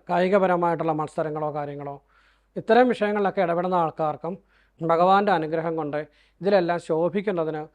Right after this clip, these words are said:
വളരെ വേഗത്തിൽ സാധിക്കും എന്നാണ് പറയുക. അതുകൊണ്ട് പഴയ കാലത്തെ ഈ യോദ്ധാക്കളായിട്ടുള്ള ആൾക്കാരെല്ലാം ഭഗവാനെ മന്ത്രങ്ങൾ ജപിക്കുകയും ഭഗവാന്റെ പ്രാർത്ഥനകൾ ചെയ്യുകയും എല്ലാം നിർബന്ധമായും ചെയ്തിരുന്നു. സാധാരണ എല്ലാ മാസത്തിലെ ഷഷ്ടി ദിവസങ്ങളും വ്രതമെടുക്കുന്ന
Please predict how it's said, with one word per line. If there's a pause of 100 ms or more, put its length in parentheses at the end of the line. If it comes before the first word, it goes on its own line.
(320)
വളരെ
വേഗത്തിൽ
സാധിക്കും
എന്നാണ്
പറയുക. (500)
അതുകൊണ്ട്
പഴയ
കാലത്തെ (180)
ഈ (280)
യോദ്ധാക്കളായിട്ടുള്ള
ആൾക്കാരെല്ലാം (420)
ഭഗവാനെ (280)
മന്ത്രങ്ങൾ
ജപിക്കുകയും (360)
ഭഗവാന്റെ
പ്രാർത്ഥനകൾ (100)
ചെയ്യുകയും (140)
എല്ലാം (380)
നിർബന്ധമായും (160)
ചെയ്തിരുന്നു. (600)
സാധാരണ (100)
എല്ലാ (140)
മാസത്തിലെ
ഷഷ്ടി
ദിവസങ്ങളും
വ്രതമെടുക്കുന്ന